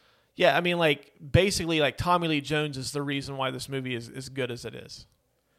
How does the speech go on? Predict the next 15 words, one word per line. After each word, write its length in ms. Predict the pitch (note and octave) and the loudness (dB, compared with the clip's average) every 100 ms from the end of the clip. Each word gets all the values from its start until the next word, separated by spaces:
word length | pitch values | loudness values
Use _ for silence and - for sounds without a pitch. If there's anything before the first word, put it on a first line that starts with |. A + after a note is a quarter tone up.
| _ _ _ _ _ _ _ | _ _ _ _ _ _ _
'Cause, 140 | D#3 D#3+ | 0 2
I 80 | |
mean, 200 | E3 E3+ | 4 4
if 140 | D#3 D3 | 2 0
you 160 | D#3+ | -2
really 420 | D3 D3 F#3+ F3+ C#3+ | 0 2 4 4 0
stop 320 | - D#3 D3 | 4 4 4
and 120 | C3+ | 0
think 180 | D3 D3 | -4 -2
about 280 | D3 D#3 D#3 | 0 2 2
it, 100 | D3 | 0
like, 200 | C#3 - _ _ | -2 -4 _ _
Tommy 300 | - E3+ F#3 F3 | 0 2 4 2
Lee 120 | D#3 | 0
Jones 640 | B2+ D#3 E3 D#3 B2 - | 0 0 0 -4 -8 -10